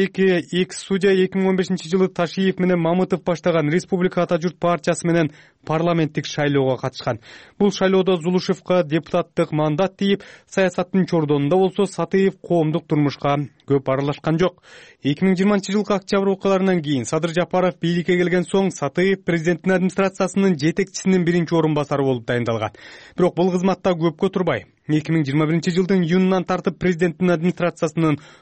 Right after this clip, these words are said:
сот жана прокуратура органдары менен өз ара аракеттенүү бөлүмүн жетектеп,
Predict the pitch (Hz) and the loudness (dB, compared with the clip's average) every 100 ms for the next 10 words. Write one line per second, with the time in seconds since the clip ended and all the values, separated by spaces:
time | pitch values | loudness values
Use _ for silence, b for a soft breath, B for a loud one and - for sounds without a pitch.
0 | B - 190 190 175 156 160 156 160 160 | B -4 -4 0 -2 0 -2 -2 -4 0
1 | 185 185 - 160 185 185 185 180 170 131 | 2 0 0 0 2 2 2 2 2 0
2 | 117 156 175 190 - 160 165 170 - 180 | 0 0 0 0 0 -2 0 -2 -2 2
3 | 190 160 156 147 139 127 127 127 - 202 | 2 2 2 2 2 0 -2 -4 -2 -4